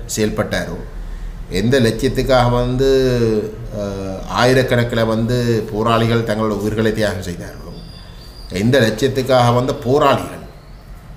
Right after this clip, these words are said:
அஹ், கடுமையாக வந்து உழைத்து அதால கடு மோசமாக பாதிக்கப்பட்டு இன்றைக்கு ஒரு மிகவும், அஹ், ஒரு, ஒரு கஷ்டமான நிலைக்கு தள்ளப்பட்டிருக்கிறார்களோ, அஹ், அந்தளவு தியாகங்களுக்கு நேர்மையாக வந்து நாங்கள் தொடர்ந்து நடந்து கொள்ள வேணும்ன்றது தான் எங்களுடைய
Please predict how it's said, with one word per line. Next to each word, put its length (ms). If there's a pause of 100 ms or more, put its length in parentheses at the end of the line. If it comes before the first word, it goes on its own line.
(200)
அஹ், 400 (100)
கடுமையாக 560
வந்து 240
உழைத்து 440 (540)
அதால 300 (500)
கடு 160
மோசமாக 600
பாதிக்கப்பட்டு 760
இன்றைக்கு 500
ஒரு 100
மிகவும், 420 (680)
அஹ், 300
ஒரு, 420
ஒரு 140
கஷ்டமான 600
நிலைக்கு 360
தள்ளப்பட்டிருக்கிறார்களோ, 1040 (680)
அஹ், 180
அந்தளவு 480
தியாகங்களுக்கு 680
நேர்மையாக 500
வந்து 180
நாங்கள் 200
தொடர்ந்து 320
நடந்து 280
கொள்ள 160
வேணும்ன்றது 380
தான் 140
எங்களுடைய 340